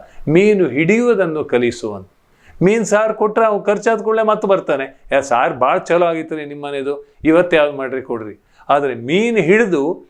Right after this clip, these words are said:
ಅವನೇ ಸಾರು ಮಾಡ್ಕೊಂಡು ತಿಂದ್ರೆ ಅದು ಚಲೋ. ಹಾಗೆ ವಿದ್ಯೆ ನಮ್ಮನ್ನ ಸೆಲ್ಫ್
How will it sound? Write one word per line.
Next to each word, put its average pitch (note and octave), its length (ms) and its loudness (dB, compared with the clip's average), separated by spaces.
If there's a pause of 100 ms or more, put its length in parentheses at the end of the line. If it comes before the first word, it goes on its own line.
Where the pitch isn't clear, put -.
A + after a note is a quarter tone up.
(160)
ಅವನೇ A3+ 340 4
ಸಾರು F#3+ 300 0
ಮಾಡ್ಕೊಂಡು D#3 400 -8
ತಿಂದ್ರೆ D3+ 300 -8
ಅದು A#2+ 140 -6
ಚಲೋ. G#2 280 -10
ಹಾಗೆ C3 340 0
ವಿದ್ಯೆ C#3 680 0 (200)
ನಮ್ಮನ್ನ C3 340 -4 (440)
ಸೆಲ್ಫ್ G#3+ 640 -2